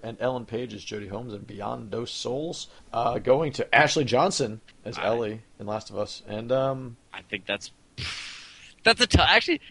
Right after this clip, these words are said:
Speaker 2: I gotta say, this is a pretty competitive qual-, uh, category.
Speaker 1: I was gonna say she runs away with it, but all three of these women did fucking amazing jobs in voice acting.
Speaker 2: Well,
Speaker 1: I'm staring at, like,
Speaker 2: I, I mean,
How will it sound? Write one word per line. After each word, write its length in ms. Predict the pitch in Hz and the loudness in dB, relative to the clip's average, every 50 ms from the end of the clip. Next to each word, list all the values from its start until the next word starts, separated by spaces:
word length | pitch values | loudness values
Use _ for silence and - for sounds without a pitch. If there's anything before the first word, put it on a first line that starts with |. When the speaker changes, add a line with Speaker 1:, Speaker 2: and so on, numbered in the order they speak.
| - - | -6 -2
Speaker 2:
I 80 | - 139 | -2 0
gotta 280 | - - - - 381 | 2 0 0 0 -2
say, 240 | - - - - 359 | -2 0 2 2 2
this 140 | 240 147 139 | 2 0 -2
is 100 | - 320 | -2 -4
a 60 | 170 | -6
pretty 520 | - - 214 208 196 190 185 175 165 160 147 | -4 -2 -2 0 0 0 0 -2 -4 -6 -8
competitive 500 | - - 147 131 160 160 165 156 131 - | -6 -6 0 0 2 2 2 0 -2 0
qual-, 180 | - 190 - - - | 2 2 2 6 8
uh, 420 | 139 135 131 131 127 123 120 117 | 8 10 10 10 10 8 8 6
category. 500 | - - 175 175 170 139 113 101 95 92 - - - - | 4 2 2 2 2 2 0 0 0 -2 -4 -10 -14 0
Speaker 1:
I 140 | - 127 156 | 6 8 8
was 180 | 226 269 - - | 8 6 4 2
gonna 200 | - 220 226 185 | 2 2 4 2
say 240 | - - 170 165 143 | 4 6 6 6 6
she 220 | - - 143 143 | 4 0 0 2
runs 240 | 135 127 131 131 110 | 2 2 0 0 -2
away 220 | 107 101 98 110 | -4 -4 -2 -2
with 180 | 127 156 156 190 | -2 -2 0 0
it, 240 | 190 185 - - - | -2 -2 -2 2 4
but 280 | 131 127 123 - _ _ _ _ - | 6 6 6 4 _ _ _ _ -2
all 200 | 92 113 165 - | 4 4 4 4
three 400 | - - - 95 101 117 127 120 | 4 -2 -8 -6 -2 0 0 0
of 60 | 95 | -2
these 400 | 98 95 95 104 - - - - _ _ _ _ _ | -4 -8 -10 -10 -10 -12 -14 -14 _ _ _ _ _
women 300 | - 104 101 101 98 87 - _ _ | -8 -8 -8 -8 -10 -12 -14 _ _
did 140 | - 113 98 _ _ | -12 -12 -12 _ _
fucking 340 | - 107 - - 95 92 92 | -8 -8 -8 -8 -14 -14 -14
amazing 480 | 90 90 95 110 110 104 95 92 90 - | -12 -10 -10 -10 -10 -10 -14 -16 -18 -20
jobs 580 | - - 113 123 117 95 95 92 - - - _ - 107 | -16 -14 -14 -14 -14 -16 -20 -18 -18 -20 -20 _ -20 -18
in 240 | 101 90 95 92 92 - - - | -18 -18 -18 -18 -20 -20 -16 -14
voice 180 | 131 143 139 | -14 -12 -12
acting. 180 | - 98 110 104 | -14 -12 -12 -10
Speaker 2:
Well, 80 | 95 107 | -10 -10
Speaker 1:
I'm 60 | 101 | -12
staring 260 | - - 123 123 120 104 | -8 -6 -4 -4 -4 -6
at, 100 | 95 95 | -8 -8
like, 140 | 101 101 - - - - | -8 -8 -8 -12 -16 -8
Speaker 2:
I, 120 | 90 90 - - | -8 -8 -4 0
I 80 | 123 139 | 0 0
mean, 280 | 147 156 160 156 - | 2 2 -2 -2 -2